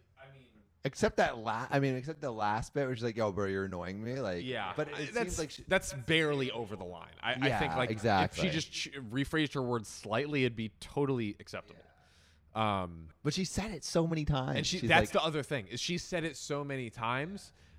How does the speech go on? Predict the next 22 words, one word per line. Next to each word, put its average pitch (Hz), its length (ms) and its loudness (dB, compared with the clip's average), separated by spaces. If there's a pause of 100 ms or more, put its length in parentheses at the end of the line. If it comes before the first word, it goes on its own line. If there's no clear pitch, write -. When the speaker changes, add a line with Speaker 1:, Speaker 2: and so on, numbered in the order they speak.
Speaker 2:
that 127 140 6
it's 123 180 2
like, 117 480 2
like, 98 400 -4 (800)
maybe 147 300 6
she 143 140 -4
should 147 180 2
have 139 100 0
said, 120 220 0
like, 110 200 0
"Hey, 139 260 4
like, 113 280 2
I 120 100 2
appreciate 135 440 -2
it, 117 80 -2
but 104 80 -2
I 107 160 -2
honestly," 110 460 -4
she 127 160 -2
kept - 320 -6
saying 107 220 -4
later, 123 400 -4